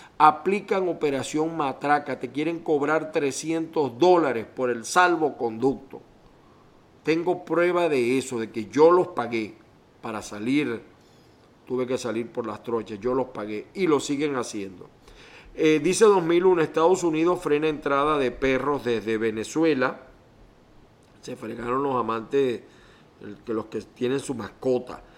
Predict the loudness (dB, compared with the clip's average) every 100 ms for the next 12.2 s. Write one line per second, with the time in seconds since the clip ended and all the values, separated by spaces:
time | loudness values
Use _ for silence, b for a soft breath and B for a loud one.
0 | B B 0 2 4 4 4 4 0 0
1 | 2 2 2 -4 -4 -4 -2 -2 -2 0
2 | 2 2 2 -2 -2 -6 -4 0 2 2
3 | 0 -2 -4 -6 -6 -4 -4 -4 -6 -8
4 | -10 -10 -6 4 4 4 2 0 0 -4
5 | -4 -2 0 0 0 0 2 0 2 -4
6 | -6 B B B -10 -6 -4 -4 -2 -2
7 | -2 -4 -6 -10 -10 -10 -4 -2 -2 -2
8 | -4 -4 -6 -6 -4 -4 -4 -6 -6 -6
9 | -4 -4 -6 -6 -6 -6 -6 -6 -6 -6
10 | -8 -12 -14 -14 -14 -14 -12 -8 -8 -6
11 | -6 -8 -8 -10 -10 -12 -10 -4 -2 -2
12 | -4 -10